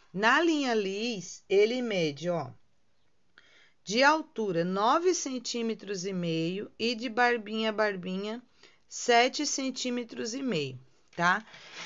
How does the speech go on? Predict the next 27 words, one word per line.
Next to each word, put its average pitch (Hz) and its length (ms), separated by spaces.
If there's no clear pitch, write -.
Ele 277 320
pesa 233 500
com 240 240
essa 294 300
argolinha 208 580
aqui 180 240
de 233 480
cro-, 190 260
de 214 680
madeirinha, 170 880
ele 214 280
pesa 226 460
entre 247 360
quinze 285 1160
a 247 260
vinte 254 520
graminhas 220 960
de 208 140
material, 240 800
ó. 139 180
Vou 170 100
pesar 180 360
ele 165 120
aqui 160 180
pra 160 200
vocês, 180 580
ó. 135 100